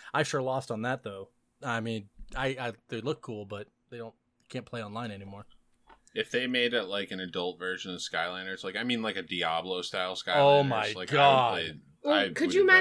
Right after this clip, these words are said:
Speaker 3: imagine
Speaker 2: so
Speaker 3: if they
Speaker 2: much
Speaker 3: did it
Speaker 2: money.
Speaker 3: with Destiny, though?
Speaker 1: Yeah, I mean,
Speaker 3: Activision.
Speaker 1: Oh.
Speaker 3: I,
Speaker 2: Well,
Speaker 3: that
Speaker 2: that's, that's why I, like, kind of hypothesized, uh, hypothesized that Vicarious Visions got involved. So I was like, "Oh
Speaker 3: Yeah.
Speaker 2: crap, they're making Toys for Bob the game."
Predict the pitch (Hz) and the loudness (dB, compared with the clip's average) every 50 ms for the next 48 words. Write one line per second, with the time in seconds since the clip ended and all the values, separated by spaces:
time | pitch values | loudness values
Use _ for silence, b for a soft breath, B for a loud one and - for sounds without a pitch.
0 | 359 370 370 - - - 311 269 233 294 285 294 226 226 226 - 226 214 220 254 | 6 2 -2 -2 0 -2 0 2 2 4 4 4 4 2 0 2 2 2 2 2
1 | - - - 311 269 220 185 160 175 160 143 147 175 190 - _ _ _ _ _ | 0 -6 -6 -4 -4 -4 -4 -4 -6 -8 -8 -10 -12 -12 -16 _ _ _ _ _
2 | _ _ _ _ _ _ - - _ _ - - - 156 131 143 160 185 196 - | _ _ _ _ _ _ -20 -20 _ _ -20 -20 -16 -6 4 6 8 8 8 6
3 | 139 139 131 151 156 147 143 196 226 220 - 247 233 214 226 226 220 233 240 240 | 4 2 2 4 4 4 6 6 4 4 4 0 2 2 2 2 4 2 2 2
4 | 240 - - - 254 - - 131 127 123 117 117 123 135 143 143 - - 113 120 | 2 0 -2 -2 0 0 4 8 8 8 10 10 10 8 8 6 0 -4 -2 2
5 | 117 120 120 117 - - 123 113 113 110 107 90 85 98 101 98 92 82 - - | 2 4 4 2 0 0 0 2 2 2 0 0 0 0 0 0 -4 -8 -14 -20
6 | - - 107 104 98 104 92 - - 113 107 104 98 - - 101 95 - 104 101 | -18 -10 -4 -4 -4 -4 -4 -4 -2 -2 0 0 -2 -4 -6 -8 -4 -2 -2 -2
7 | 104 - 113 101 90 87 87 85 - - - - _ _ - - 107 90 110 110 | -2 -4 -4 -6 -4 -4 -6 -6 -8 -10 -10 -14 _ _ -14 -14 -12 -8 -8 -8
8 | - - 110 110 110 - - - 107 95 92 87 - - 92 87 85 82 - - | -8 -4 -4 -4 -4 -4 -6 -6 -4 -4 -4 -6 -6 -6 -6 -6 -6 -8 -8 -8
9 | 95 95 92 - 107 104 101 95 85 85 85 90 98 101 104 90 80 - - 78 | -6 -6 -6 -4 -4 -2 -2 -4 -6 -8 -6 -6 -6 -6 -6 -10 -10 -8 -6 -6
10 | 76 78 78 76 78 80 76 76 76 - - - 90 85 82 101 95 92 - - | -6 -6 -10 -12 -10 -8 -8 -8 -10 -10 -10 -8 -8 -8 -6 -6 -6 -6 -6 -4
11 | 226 214 196 190 190 185 185 185 - 92 85 80 80 80 82 90 90 90 90 90 | -2 -2 0 0 0 0 0 0 2 4 4 4 2 0 -2 -4 -2 -2 -4 -4
12 | - 85 85 80 - - 104 98 92 85 - - 90 78 82 82 85 85 82 82 | -4 -8 -12 -14 -14 -8 -4 -4 -4 -4 -4 -8 -8 -6 -4 -4 -4 -4 -6 -8
13 | - 90 78 82 85 85 82 82 80 73 76 73 | -10 -12 -10 -8 -8 -6 -6 -8 -8 -10 -12 -16